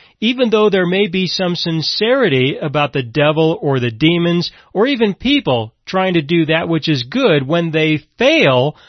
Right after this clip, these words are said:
by default, they engage in evil, in trespasses and sins. And so no matter how sincere a person may be, as a religious person or even as a demonic spirit of trying to do that which is good,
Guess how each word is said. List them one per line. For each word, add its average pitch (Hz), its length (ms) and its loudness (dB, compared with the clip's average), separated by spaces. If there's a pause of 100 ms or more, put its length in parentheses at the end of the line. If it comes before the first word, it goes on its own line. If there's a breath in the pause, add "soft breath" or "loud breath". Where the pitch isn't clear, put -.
(240 soft breath)
by 180 400 2
default, 196 1000 2 (160)
they 196 260 2
engage 180 580 0
in 202 140 2
evil, 208 540 0
in 156 120 0
trespasses 202 800 -2
and 196 180 -2
sins. 190 380 0
And 143 100 -4
so 190 140 -6
no 185 180 -2
matter 185 300 0 (320 loud breath)
how 320 480 0
sincere 269 640 0
a 247 80 4
person 240 440 -2
may 214 200 0
be, 226 480 -4 (440)
as 165 180 0
a 156 40 -2
religious 208 540 -2
person 240 640 -2 (340 soft breath)
or 156 120 0
even 202 280 2
as 185 300 -2
a 151 80 -4
demonic 160 460 -2
spirit 240 520 0
of 156 200 -2
trying 214 320 -2
to 202 60 -2
do 185 240 -2
that 185 200 -2
which 185 180 -2
is 170 140 -2
good, 165 360 0